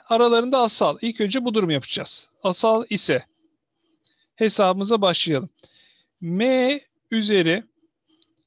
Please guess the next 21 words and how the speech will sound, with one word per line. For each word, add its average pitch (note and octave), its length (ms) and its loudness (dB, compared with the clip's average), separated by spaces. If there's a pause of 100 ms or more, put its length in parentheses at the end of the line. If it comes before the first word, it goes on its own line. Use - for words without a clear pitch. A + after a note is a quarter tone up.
(880)
D B3 500 2
kere, F#3 500 0 (1080)
ay D#3 140 -2
M E3+ 300 -2
üzeri, E3 340 -2
affedersiniz, C#3+ 540 -6
E E3+ 200 2
kere B2+ 340 -4
D B2 60 -6
yapıyorduk. - 600 -10
Evet, C#3 260 -4
fark E3+ 320 -2
etmiyor. D#3+ 380 -12 (680)
M G3 260 0
üzeri F#3+ 360 -2
E G#3+ 280 0
kere D3+ 380 0
D D3+ 220 -4 (800)
ne G3 140 -2
olacak G3 460 0
çocuklar? D#3 560 -6